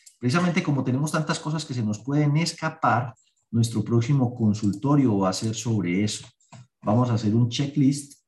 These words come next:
sobre las responsabilidades que estas entidades tienen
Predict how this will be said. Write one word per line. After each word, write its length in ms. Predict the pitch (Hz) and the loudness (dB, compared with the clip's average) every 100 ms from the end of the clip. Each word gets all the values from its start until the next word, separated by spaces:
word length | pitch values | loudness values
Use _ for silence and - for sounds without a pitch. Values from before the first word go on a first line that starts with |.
| _ _ - | _ _ -12
sobre 320 | - 104 104 | -4 0 2
las 280 | 98 92 110 | 2 2 0
responsabilidades 1120 | 127 - 143 143 143 135 135 131 117 117 - | -2 -2 0 2 2 2 4 4 2 0 -2
que 120 | 104 | -6
estas 240 | - 117 | -4 -2
entidades 640 | 107 107 110 104 101 120 - | 0 2 4 4 4 2 0
tienen 520 | 131 113 117 135 | 2 4 2 0